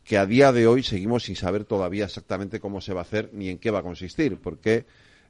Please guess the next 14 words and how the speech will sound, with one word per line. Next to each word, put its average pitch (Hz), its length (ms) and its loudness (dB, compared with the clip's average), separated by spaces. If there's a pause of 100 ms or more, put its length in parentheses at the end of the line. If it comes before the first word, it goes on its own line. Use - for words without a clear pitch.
eh, 92 1000 2
ni 95 160 -2
el 92 100 2
gobierno 117 420 6
lo 123 60 10
aclara, 131 520 8
el 98 100 0
gobierno 113 360 2
dice 113 220 -2
una 110 140 0
cosa, 135 420 2
Junts 107 320 -2
dice 107 260 2
otra, 135 420 4